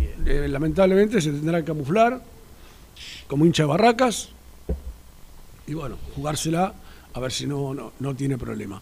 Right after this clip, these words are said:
Speaker 1: Sí, y una, y una posible reunión hoy en, de, con, bueno, con quienes representan a los futbolistas para ver si se puede avanzar en las renovaciones,
Speaker 2: Ujú.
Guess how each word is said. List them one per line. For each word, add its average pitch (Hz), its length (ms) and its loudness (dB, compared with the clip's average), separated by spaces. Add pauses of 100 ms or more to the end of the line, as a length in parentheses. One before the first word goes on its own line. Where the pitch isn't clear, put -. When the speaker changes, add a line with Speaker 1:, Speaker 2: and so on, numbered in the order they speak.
(160)
Speaker 1:
Sí, 175 260 0
y 180 140 0
una, 202 280 2
y 175 120 6
una 185 260 2
posible 208 420 0
reunión 190 460 0
hoy 208 440 0
en, 151 440 -4
de, 139 420 -4
con, 123 920 -6 (180)
bueno, 143 180 -2
con 127 140 -4
quienes 131 240 -6
representan 135 460 -6
a - 20 -4
los 151 100 -4
futbolistas 170 400 -4
para 139 140 -4
ver 151 120 0
si - 40 -6
se 139 80 -4
puede 147 160 0
avanzar 139 380 -4
en 151 80 -4
las 120 120 -4
renovaciones, 135 1080 2
Speaker 2:
Ujú. 117 100 -2